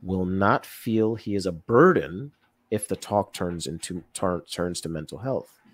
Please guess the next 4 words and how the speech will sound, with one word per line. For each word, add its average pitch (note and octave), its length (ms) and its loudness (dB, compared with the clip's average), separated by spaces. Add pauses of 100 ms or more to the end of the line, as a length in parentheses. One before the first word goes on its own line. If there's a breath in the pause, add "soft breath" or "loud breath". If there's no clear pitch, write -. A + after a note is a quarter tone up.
(840 soft breath)
Uh, F2+ 400 0
interestingly, G2 760 0
such - 380 2
activities, A2 720 2